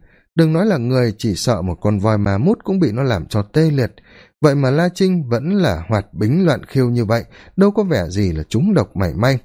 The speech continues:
"Tiểu tử này vẫn còn là con người đó sao?"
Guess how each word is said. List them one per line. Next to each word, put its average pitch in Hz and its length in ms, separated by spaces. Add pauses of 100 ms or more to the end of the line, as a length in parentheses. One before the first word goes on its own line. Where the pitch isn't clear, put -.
(1300)
"Tiểu 104 160
tử 98 200
này 101 240
vẫn 135 220
còn 113 200
là 82 80
con 127 300
người 98 180
đó 127 120
sao?" 147 240